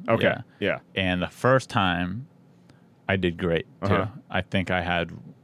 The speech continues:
Speaker 2: in my opinion, one of the standout sets.
Speaker 1: Right.
Speaker 2: Uh, so it was like, I kn-, I think I knew it was standout because, um, I got a text from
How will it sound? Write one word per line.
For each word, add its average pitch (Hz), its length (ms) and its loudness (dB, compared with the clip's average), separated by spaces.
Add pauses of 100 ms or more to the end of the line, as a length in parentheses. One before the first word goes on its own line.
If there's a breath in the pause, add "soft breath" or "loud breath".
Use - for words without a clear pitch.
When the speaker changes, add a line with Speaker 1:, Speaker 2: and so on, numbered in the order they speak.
(220)
Speaker 2:
in 101 100 0
my 92 160 4
opinion, 90 400 -2
one 87 100 -2
of 87 60 -2
the 82 60 -4 (160)
standout 80 320 -2
sets. 82 460 -6
Speaker 1:
Right. 90 180 2 (840 soft breath)
Speaker 2:
Uh, 87 520 2
so 135 360 4
it 143 120 2
was 127 220 4
like, 127 300 4
I 139 180 2
kn-, 160 220 0
I 160 120 4
think 190 260 0
I 175 140 4
knew 147 480 6
it 143 140 2
was 131 160 4
standout 127 340 4
because, 110 680 2 (880 soft breath)
um, 101 400 4
I 110 100 2
got 104 160 2
a 101 40 -2
text - 520 -4
from 107 640 0